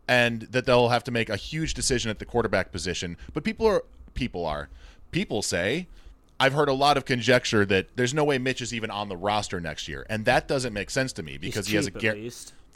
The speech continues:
Speaker 1: he has a guaranteed rookie contract. It just, it doesn't make sense to me that you just throw away, uh, that player, given that you've invested so much in him. And if you try, you know, I,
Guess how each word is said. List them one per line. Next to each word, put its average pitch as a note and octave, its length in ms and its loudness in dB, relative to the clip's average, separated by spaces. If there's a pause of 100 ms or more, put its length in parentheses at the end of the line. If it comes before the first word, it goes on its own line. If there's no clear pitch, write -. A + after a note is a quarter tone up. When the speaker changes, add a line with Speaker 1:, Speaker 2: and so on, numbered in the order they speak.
Speaker 1:
he G3+ 60 -2
has G#3+ 100 2
a G3+ 60 0
guaranteed E3 520 0
rookie D3 280 -2
contract. B2 760 -2
It A#2 120 0
just, - 320 -4
it C3+ 100 -4
doesn't D#3 260 0
make C#3+ 140 -2
sense C3+ 260 -4
to B2+ 80 -6
me A2 200 0
that G2+ 140 -4
you G2+ 120 -4
just - 300 -2 (320)
throw C#3 480 4
away, A2+ 720 4
uh, F2+ 420 -2
that F#2+ 220 -2
player, A2+ 560 2 (260)
given C3 380 2
that G#2 420 4 (300)
you've A#2+ 200 -2
invested B2 420 2
so B2+ 180 2
much G#2+ 260 2
in G#2 60 -4
him. G2+ 360 0
And G2 220 -4 (340)
if A2 160 -8
you C3 80 -14
try, D#3+ 160 -6
you D3 100 -4
know, D2+ 220 -4 (480)
I, - 120 0